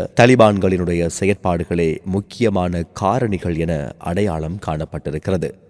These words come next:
வரலாறு காணாத வறுமை ஆப்கானிஸ்தானிய மக்களை தாக்கி வருவதாக கவலை வெளியிடப்பட்டிருக்கிறது. ஒரே குடும்பத்தைச் சேர்ந்த பல சிறார்கள் ஊட்டச்சத்து குறைபாடு காரணமாக பலியாகி வருவதாக அரசு சார்பற்ற நிறுவனங்கள்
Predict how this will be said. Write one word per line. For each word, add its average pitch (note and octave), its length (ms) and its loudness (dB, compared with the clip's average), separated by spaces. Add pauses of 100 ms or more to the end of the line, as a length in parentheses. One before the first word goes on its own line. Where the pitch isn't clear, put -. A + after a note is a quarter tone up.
(120)
வரலாறு C#3+ 560 6
காணாத F#2 500 0 (120)
வறுமை F#2 400 2 (360)
ஆப்கானிஸ்தானிய F2 880 -2
மக்களை E2 480 -2 (180)
தாக்கி G2+ 400 0
வருவதாக D2+ 600 -4 (240)
கவலை F2+ 400 0
வெளியிடப்பட்டிருக்கிறது. D#2 920 -4 (160)
ஒரே D3 260 8
குடும்பத்தைச் A#2+ 580 0
சேர்ந்த F2+ 300 0
பல B2+ 320 0
சிறார்கள் E2+ 600 -2 (220)
ஊட்டச்சத்து D3+ 520 2
குறைபாடு F2+ 520 0
காரணமாக E2 680 -2 (100)
பலியாகி G#2 500 0
வருவதாக D#2+ 580 -2 (220)
அரசு C#3 420 4
சார்பற்ற F#2 480 -2
நிறுவனங்கள் E2 640 -2